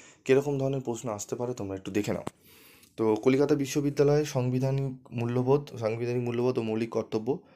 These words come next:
মডেল অবলিক মক টেস্ট পেপার। তো সেট টু-এ কী কী প্রশ্ন রাখা হয়েছে দেখে নাও,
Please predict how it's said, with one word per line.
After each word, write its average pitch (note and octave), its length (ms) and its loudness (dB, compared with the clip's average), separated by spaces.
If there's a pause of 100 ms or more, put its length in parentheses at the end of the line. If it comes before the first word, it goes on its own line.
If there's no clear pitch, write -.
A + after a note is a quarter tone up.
(180)
মডেল G#2+ 300 0 (100)
অবলিক B2 400 -4 (300)
মক A2 260 -6
টেস্ট C3 200 -2
পেপার। F2+ 280 -8 (1200)
তো G#2+ 120 2
সেট D3 380 -2 (180)
টু-এ D3+ 280 8 (1000)
কী C#3+ 120 -12
কী D#3+ 120 -4
প্রশ্ন D3+ 520 0 (840)
রাখা G#2+ 280 4
হয়েছে C3 280 4
দেখে G#2 240 0
নাও, B2 100 -2